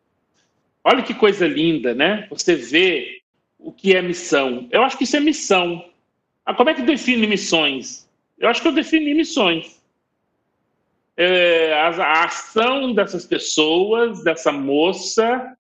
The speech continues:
na casa de Naamã, com compaixão,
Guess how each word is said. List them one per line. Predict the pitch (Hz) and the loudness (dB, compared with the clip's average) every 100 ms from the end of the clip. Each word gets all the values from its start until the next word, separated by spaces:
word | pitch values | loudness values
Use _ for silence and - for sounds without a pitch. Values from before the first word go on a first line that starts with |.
| _ _ _ _ | _ _ _ _
na | 151 160 | 0 0
casa | - 185 208 233 208 | 0 2 2 2 -4
de | 180 190 | -2 0
Naamã, | 170 147 139 143 160 214 254 - _ - | 0 0 -2 0 0 0 -4 -12 _ -14
com | 160 | -4
compaixão, | 185 185 175 143 - - 156 160 180 214 277 254 | -4 0 0 0 -4 -2 2 2 0 0 -4 -6